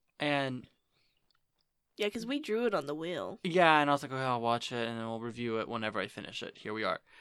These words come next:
Speaker 1: But, dude, it was so hard to finish. Like, I went through the f-, I had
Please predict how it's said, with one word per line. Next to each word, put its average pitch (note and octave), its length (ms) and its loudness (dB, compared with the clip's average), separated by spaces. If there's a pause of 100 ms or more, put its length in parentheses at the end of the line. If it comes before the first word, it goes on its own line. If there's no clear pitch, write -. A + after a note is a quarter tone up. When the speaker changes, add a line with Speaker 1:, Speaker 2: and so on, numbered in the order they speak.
(560)
Speaker 1:
But, E3 240 -2
dude, D3+ 400 0 (220)
it D#3 140 -2
was D#3+ 220 0
so C3 400 0
hard A#2+ 260 -2
to A2 60 -10
finish. - 560 -10 (300)
Like, E3+ 240 4
I F3 260 8
went G3+ 220 0
through F#3 100 -8
the E3 100 -10
f-, - 160 -12
I C#3+ 100 4
had C3+ 300 0